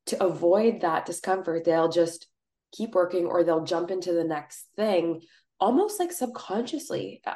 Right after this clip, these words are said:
I don't think it's a, a conscious decision that for most people that I'm hiding from something, so I'm just gonna distract myself. But that's another reason why, at least for me, I know that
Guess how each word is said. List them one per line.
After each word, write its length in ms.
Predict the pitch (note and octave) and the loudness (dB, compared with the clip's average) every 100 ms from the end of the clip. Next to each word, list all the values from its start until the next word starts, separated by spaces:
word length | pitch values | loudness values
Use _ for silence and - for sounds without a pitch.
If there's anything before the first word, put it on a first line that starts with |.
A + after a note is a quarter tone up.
| - | -4
I 100 | G#3+ | 0
don't 200 | C4+ C4+ | 0 0
think 160 | C#4+ D4 | -2 -4
it's 160 | D#4 | -2
a, 240 | B3 G#3 - | -2 0 -2
a 140 | - | -6
conscious 560 | - - F3+ G3+ G3 - | -10 -6 -4 -4 -6 -6
decision 680 | E3+ - F3+ F#3+ D#3 E3+ F3 - - - | -6 0 0 0 0 0 -4 -12 -20 -10
that 420 | E3+ F3+ F3 E3 | 2 6 6 2
for 80 | F#3+ | 2
most 240 | F3 F#3+ - | 4 2 0
people 240 | F3+ E3+ | -4 0
that 80 | E3 | 0
I'm 100 | E3 | -2
hiding 440 | C3+ D#3+ E3 E3+ | -4 -4 0 0
from 180 | E3+ E3+ | -2 -4
something, 380 | E3 D#3 D#3+ D#3 | -4 -4 -4 -2
so 120 | E3 | -2
I'm 120 | D#3+ | -4
just 120 | D#3 | -4
gonna 140 | E3+ D#3+ | -6 -6
distract 460 | D3 C#3 G3 B3 | -6 -2 -2 -2
myself. 440 | G3 F3 D3 D3 D3 - - - _ | -6 -4 -2 -2 -6 -14 -20 -20 _
But 520 | E3 F3+ E3+ E3 - - - _ _ _ - | 2 6 6 4 0 -4 -6 _ _ _ 0
that's 240 | F#3 F3+ | 2 2
another 400 | F#3+ E3 E3+ E3 | 0 2 4 4
reason 460 | D#3+ E3 E3 D#3+ D#3 | 2 0 0 -2 -4
why, 340 | D#3 D3+ D3 | -4 -4 -4
at 140 | - E3+ | -6 -6
least 180 | E3+ | -8
for 160 | - D#3+ | -6 -4
me, 220 | D#3 D#3+ | -2 -2
I 100 | D3+ | 0
know 320 | D3+ D3 D3 D3 | 0 0 0 -2
that 240 | D3 C3+ | -4 -4